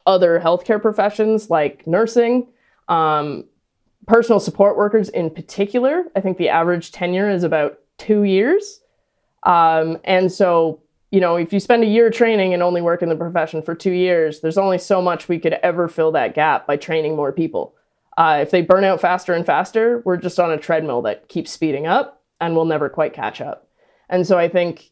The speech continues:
in some areas, it is very much a retention issue over a training issue.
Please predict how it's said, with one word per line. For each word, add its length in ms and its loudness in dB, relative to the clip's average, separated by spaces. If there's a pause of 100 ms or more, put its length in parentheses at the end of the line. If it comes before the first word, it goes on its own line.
in 240 -2
some 380 -2
areas, 600 0
it 220 -6
is 460 -4
very 260 0
much 220 -4
a 40 -2
retention 720 -6 (200)
issue 400 -2
over 260 -2
a 60 -4
training 360 -2
issue. 360 -2